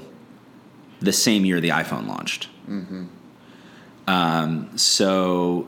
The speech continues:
Speaker 1: it was sort of the best of times and the worst of times at the same time.
Speaker 2: Sure.
Speaker 1: <laughs> You know, if you think about it. And so it was a very,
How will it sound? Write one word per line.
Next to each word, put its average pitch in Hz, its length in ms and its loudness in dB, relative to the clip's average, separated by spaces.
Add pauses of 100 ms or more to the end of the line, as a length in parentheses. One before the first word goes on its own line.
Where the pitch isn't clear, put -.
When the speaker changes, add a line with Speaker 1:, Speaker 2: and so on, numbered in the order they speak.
(760)
Speaker 1:
it 113 220 2
was 101 460 4
sort 98 300 2
of 92 240 0
the 104 60 4
best 95 340 2
of 95 80 0
times 98 380 0
and 87 100 0
the 82 40 0
worst 82 260 0
of 92 80 -2
times 98 360 0
at 87 100 -4
the - 60 0
same 82 240 0
time. 95 320 0
Speaker 2:
Sure. - 600 -4 (200)
Speaker 1:
<laughs> - 220 -14
You 110 120 6
know, 101 80 4
if 101 100 -2
you 104 60 4
think 98 200 0
about 101 280 2
it. 123 140 0
And - 200 2
so 95 440 2
it 113 200 2
was 101 680 0 (420)
a 104 120 4
very, 113 720 2